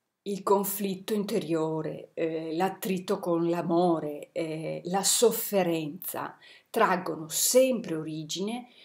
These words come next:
dalle situazioni in cui non riusciamo ad accettare la perfezione delle situazioni stesse.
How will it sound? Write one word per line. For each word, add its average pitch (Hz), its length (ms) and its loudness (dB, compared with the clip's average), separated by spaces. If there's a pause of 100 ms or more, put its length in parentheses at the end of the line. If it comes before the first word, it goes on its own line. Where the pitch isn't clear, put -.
(160)
dalle 190 300 2
situazioni 220 600 2
in 190 160 0
cui 269 480 2
non 196 300 2
riusciamo 226 960 0
ad 220 200 2
accettare 214 960 0 (300)
la 233 180 6
perfezione 262 600 4
delle 240 180 6
situazioni 208 520 -2
stesse. 202 680 0